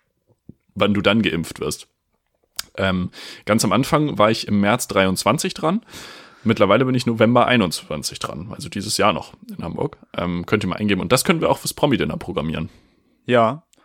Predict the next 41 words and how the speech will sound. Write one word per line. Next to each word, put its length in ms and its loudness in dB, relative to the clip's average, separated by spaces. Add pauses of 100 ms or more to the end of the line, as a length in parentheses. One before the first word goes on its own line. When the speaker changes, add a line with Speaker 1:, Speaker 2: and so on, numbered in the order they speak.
(300)
Speaker 2:
weil 160 2
ich 140 -2
frag 160 2
Speaker 1:
Könnte 100 2
man 80 6
Speaker 2:
mich, 80 4
Speaker 1:
so 60 2
ein 60 0
paar 120 4
Spezifikationen 800 0
eingeben. 420 -4 (840)
Speaker 2:
weil 380 -2
ich 100 -6
Speaker 1:
Reichen 160 4
Speaker 2:
frag, 60 2
Speaker 1:
wir 100 4
nach. 320 0 (300)
Speaker 2:
ja, 380 -2 (100)
kommt 240 0
noch. 140 -4 (420)
Programmieren 500 4
Speaker 1:
Nicht. 60 -2
Speaker 2:
wir 100 4
bis 160 -4
zur 140 -2
nächsten 280 -4
Woche. 300 -2 (280)
Webdesign. 640 2
Speaker 1:
<laughs> 60 -10 (600)
Speaker 2:
Ähm, 380 4 (960)
weil 100 2
ich 120 2
habe 100 6
überlegt, 400 4 (160)
wir 160 -2
sind 220 2
zwar 160 2
noch 140 2
nicht 180 -2
besonders 340 2
prominent 720 0